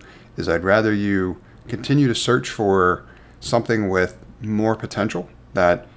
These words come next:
can address an obvious unmet need, that can provide a solution to a problem worth solving, and then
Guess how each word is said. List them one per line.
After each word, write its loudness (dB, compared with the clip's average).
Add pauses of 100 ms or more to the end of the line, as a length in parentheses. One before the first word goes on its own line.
(140)
can -4
address 2
an -6
obvious -2
unmet -4
need, -2 (280)
that -2
can 0 (120)
provide 0
a -8
solution -6
to -10
a -6
problem -2
worth -6
solving, 2 (420)
and -2
then 0